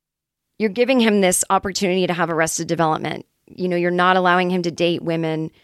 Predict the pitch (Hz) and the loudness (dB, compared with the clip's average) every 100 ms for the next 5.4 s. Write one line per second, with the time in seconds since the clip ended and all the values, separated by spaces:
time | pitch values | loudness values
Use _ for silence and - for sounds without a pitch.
0 | _ _ 160 170 - - 175 180 175 180 | _ _ -6 -6 -4 -2 0 2 0 -4
1 | _ _ _ _ _ 208 214 226 233 190 | _ _ _ _ _ -2 2 2 2 2
2 | 175 175 165 151 156 - 185 190 185 185 | 2 2 0 -4 -2 2 2 2 0 2
3 | 190 190 - 165 160 147 165 175 190 185 | 4 2 2 0 0 -2 0 0 0 0
4 | 185 175 170 165 151 170 180 - 175 170 | 0 0 -2 -2 -2 -2 -2 -2 -2 0
5 | 170 190 180 | 0 0 0